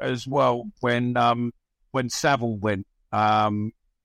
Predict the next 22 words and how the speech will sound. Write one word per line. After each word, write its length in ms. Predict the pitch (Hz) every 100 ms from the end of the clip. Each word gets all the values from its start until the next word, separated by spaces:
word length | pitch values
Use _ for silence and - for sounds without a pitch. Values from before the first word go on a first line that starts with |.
| _ _ _ _ _ _ _ _ -
what, 140 | 107
a 60 | 104
while 400 | 98 113 117 107
back 220 | 95 98
when 80 | 101
he 80 | 107
went 180 | 113 104
to, 160 | 104
where 120 | 104 123
did 120 | 110
he 100 | 104
go 180 | 95 92
to? 160 | 95
Middlesbrough, 400 | 110 127 - 135
was 160 | 143 156
it? 100 | -
Yeah, 100 | 120
it 60 | 120
was 160 | 135
Middlesbrough, 380 | 101 87 - 90
wasn't 120 | 113
it? 100 | 143